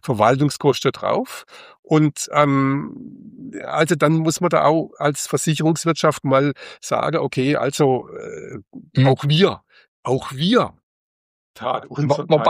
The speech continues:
Speaker 1: Teil.
Speaker 2: ich, ich, ich, ich da ja immer hoffe, also pe-, äh, nicht gezilmerte Verträge fällt mir immer ein. Eigentlich bleibt dir nur eine Pensionskasse übrig. Wenn du
Speaker 1: Ja.
Speaker 2: halt keine hast, in die du einzahlen kannst,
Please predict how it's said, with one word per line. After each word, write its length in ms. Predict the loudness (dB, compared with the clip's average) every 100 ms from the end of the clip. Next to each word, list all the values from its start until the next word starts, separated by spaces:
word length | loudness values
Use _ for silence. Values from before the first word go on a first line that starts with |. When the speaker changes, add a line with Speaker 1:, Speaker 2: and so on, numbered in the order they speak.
| 0
Speaker 1:
Teil. 40 |
Speaker 2:
ich, 160 | -2 -8
ich, 180 | -10 -8
ich, 160 | -12 -10
ich 180 | -10 0
da 140 | 2
ja 100 | 2
immer 180 | 0 -2
hoffe, 220 | -2 -2
also 180 | -2 -2 -2
pe-, 100 | -2 -2
äh, 240 | -4 -8 -10 -6
nicht 360 | -4 -2 -2 -2
gezilmerte 480 | -4 -2 0 0
Verträge 380 | -2 -4 -4 -4
fällt 260 | -2 -2 -2
mir 80 | -4
immer 180 | -2
ein. 220 | -2 -4 -10 -20 _
Eigentlich 340 | -2 0 -2 2
bleibt 260 | 2 2
dir 80 | -2
nur 80 | -4
eine 100 | -4
Pensionskasse 840 | -4 -4 -4 -4 -6 -4 -4 -4
übrig. 460 | -6 -8 -6 -6 -8
Wenn 300 | -14 -4 -2
du 80 | 2
Speaker 1:
Ja. 60 | 4
Speaker 2:
halt 180 | 2 0
keine 380 | 0 0 2
hast, 340 | 2 0 -2 -8
in 80 | -6
die 120 | -4
du 100 | -2
einzahlen 500 | -2 -2 -2 -2 0
kannst, 320 | -4 -6 -8